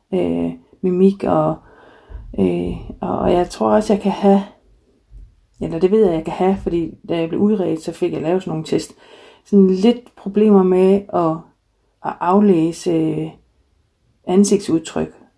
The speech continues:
øh, og sådan mimik, og, og hvad man siger mellem linjerne, eller hvad skal man sige. Altså, så jeg, jeg hører sådan meget konkret det, der kommer ud af folks mund, og det er det, jeg sådan mest forholder mig til. Jeg tror, at jeg selvfølgelig nok er blevet bedre med alderen,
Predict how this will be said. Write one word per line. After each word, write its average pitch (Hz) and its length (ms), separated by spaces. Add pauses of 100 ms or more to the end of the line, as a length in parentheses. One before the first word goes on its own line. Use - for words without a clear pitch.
øh, 165 460 (320)
og 175 200
sådan 180 220
mimik, 180 480 (400)
og, 175 300
og - 140
hvad 165 120
man 165 260
siger 196 360
mellem 170 320
linjerne, 170 400
eller 143 120
hvad 156 100
skal - 140
man 160 120
sige. 175 340
Altså, 165 200
så 175 140
jeg, - 400
jeg 180 100
hører 190 240
sådan 190 120
meget 185 180
konkret 180 360
det, 190 140 (540)
der - 60
kommer 175 320
ud 196 200
af 160 120
folks 180 540
mund, 202 320 (400)
og 180 120
det 190 60
er 180 40
det, 190 120
jeg 190 140
sådan 185 340 (200)
mest 196 460
forholder 165 320
mig 143 140
til. 160 240
Jeg 175 120
tror, 202 300 (800)
at - 140
jeg 165 100
selvfølgelig 196 340
nok 175 200
er 175 40
blevet 165 220
bedre 180 500
med 151 180
alderen, 175 340